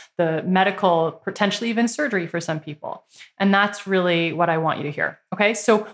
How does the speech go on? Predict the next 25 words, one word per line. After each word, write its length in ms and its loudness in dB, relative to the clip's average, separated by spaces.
what 160 6
investigations 680 2
are 60 2
we 100 -2
doing 220 -2
for 120 -6
the 80 -6
metabolic? 800 2
We're 100 4
looking 380 2
at, 260 0
on 140 4
examination, 640 2
this 140 2
is 80 -12
pretty 340 -2
much 240 4
the 140 -4
only 420 4
thing 220 2
that 160 2
really 220 0
requires 420 2
an 80 -2
in-person 680 0